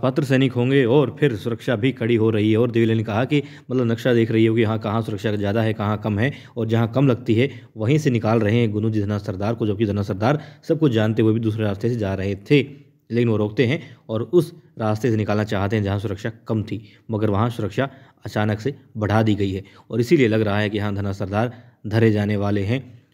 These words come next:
और गुन्नू जी मुश्किल में फिर से आने वाले हैं। और हरकतें तो देखिए धना सरदार की, चोरी कर रहे हैं,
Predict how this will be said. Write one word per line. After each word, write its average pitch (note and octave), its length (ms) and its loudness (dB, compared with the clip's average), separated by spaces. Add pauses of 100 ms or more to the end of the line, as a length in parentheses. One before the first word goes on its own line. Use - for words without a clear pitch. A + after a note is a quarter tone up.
और A2+ 120 -6
गुन्नू C#3 260 4
जी A2 180 2 (320)
मुश्किल A2 320 -2
में F#2+ 140 -2 (260)
फिर G3 120 6
से D3 160 0
आने G#2 180 2
वाले G2 200 -2
हैं। F#2 100 -14 (160)
और G#3 160 6 (100)
हरकतें B2+ 240 2
तो G#3 160 4
देखिए A#2 320 2
धना G#2+ 180 0
सरदार A2 380 0
की, A2 140 -2 (300)
चोरी A#2+ 260 2
कर A#2 160 0
रहे G#2 200 2
हैं, G#2 260 0